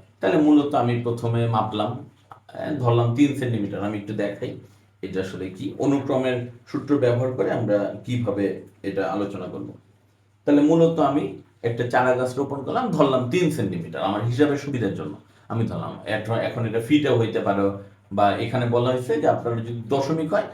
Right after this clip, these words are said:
আমরা পূর্ণমান হিসাবে ধরে মোটামুটি হিসাবটা সুবিধা করব। তাহলে আমি ধরলাম একটা তিন, চারা গাছ ছিল আমার তিন, ঠিক আছে, তিন ছিল, আমার কোনো সমস্যা নেই। আমি এক সপ্তাহ পরে এটা মাপলাম,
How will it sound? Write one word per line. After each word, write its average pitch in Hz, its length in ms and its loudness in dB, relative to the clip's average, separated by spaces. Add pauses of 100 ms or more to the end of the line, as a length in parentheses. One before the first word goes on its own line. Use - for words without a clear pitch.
(140)
আমরা 113 320 -2
পূর্ণমান 151 520 4
হিসাবে 139 360 0
ধরে 156 260 0
মোটামুটি 120 400 0
হিসাবটা 113 380 0
সুবিধা 104 320 -2
করব। - 320 -10 (600)
তাহলে 190 160 4
আমি 160 220 4
ধরলাম 139 360 0 (140)
একটা 117 220 -4 (120)
তিন, 147 160 6 (260)
চারা 104 200 0
গাছ 98 280 -4
ছিল 123 180 0
আমার 120 240 0
তিন, - 160 -2 (1300)
ঠিক 117 140 0
আছে, - 180 -8 (360)
তিন 120 240 0
ছিল, 123 220 -2
আমার 143 300 2
কোনো 95 160 -4
সমস্যা 90 360 -8
নেই। - 120 -14 (1080)
আমি - 240 2 (120)
এক 190 180 0
সপ্তাহ 160 380 4
পরে 202 220 0
এটা 117 240 2
মাপলাম, 92 400 -4